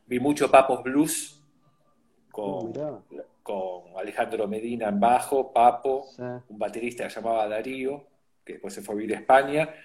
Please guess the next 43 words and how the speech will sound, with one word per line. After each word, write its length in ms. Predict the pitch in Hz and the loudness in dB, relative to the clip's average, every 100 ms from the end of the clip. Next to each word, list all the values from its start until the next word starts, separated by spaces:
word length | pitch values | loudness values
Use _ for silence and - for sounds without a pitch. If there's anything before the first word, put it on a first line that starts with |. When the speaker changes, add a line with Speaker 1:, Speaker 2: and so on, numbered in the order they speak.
| - - | -14 -8
Speaker 1:
y 60 | |
algunas 320 | 104 113 110 | -4 -2 -2
veces 260 | 123 120 110 | 0 0 0
Botafogo 600 | 104 101 92 123 117 107 | 0 0 0 2 2 2
de 80 | 107 | -2
invitado. 800 | 104 104 123 127 127 131 143 - _ _ _ _ _ _ _ - | -6 2 8 8 8 4 -2 -12 _ _ _ _ _ _ _ -20
Speaker 2:
Mirá. 180 | 110 107 | -16 -14
Speaker 1:
Y, 320 | 107 101 117 | -10 -10 -6
y 20 | 135 | -6
mu-, 180 | - | -2
mucho, 440 | 160 185 185 165 160 | 4 4 6 2 2
vi 160 | 185 | 0
mucho 320 | 190 208 185 170 | 0 0 0 0
rock 240 | 160 151 | 0 -2
nacional. 560 | 127 120 101 80 85 _ _ _ _ _ _ _ _ _ - | -6 -4 -4 -6 -12 _ _ _ _ _ _ _ _ _ -16
Speaker 2:
Qué 80 | |
bueno. 320 | 92 85 82 82 | -12 -10 -8 -10
Speaker 1:
Eh, 480 | 80 80 80 78 - _ _ _ | -12 -12 -14 -18 -20 _ _ _
así 220 | 107 - | -6 -2
que 80 | 156 | 6
bueno, 220 | 143 113 117 | 8 8 6
después 260 | - 165 | 0 0
si 80 | - | 0
Speaker 2:
Esa, 60 | 143 | 0
Speaker 1:
querés 240 | 143 180 | 0 2
te 60 | 160 165 | 2 0
Speaker 2:
esa 60 | |
Speaker 1:
cuento, 500 | 135 123 120 123 - - | 0 0 0 -4 -4 -4
te 80 | - | 4
hago 160 | 151 151 | 4 4
un 80 | 139 | -2
relato 680 | 131 135 143 - 147 147 120 | -2 -2 -2 -4 -6 -6 -8
del 120 | 113 | -12
concierto 540 | 101 101 123 110 - | -12 -12 -10 -10 -8
de 60 | 104 | -6
La 100 | 104 | -6
Máquina 320 | 117 - 107 | -10 -10 -8
de 40 | |
Hacer 180 | 101 120 | -6 -4
Speaker 2:
esa 140 | 110 160 | 0 2
Speaker 1:
Pájaros, 320 | 175 147 156 | 4 4 2
Speaker 2:
etapa 80 | 151 | -4
Speaker 1:
porque 340 | 113 - | -12 -14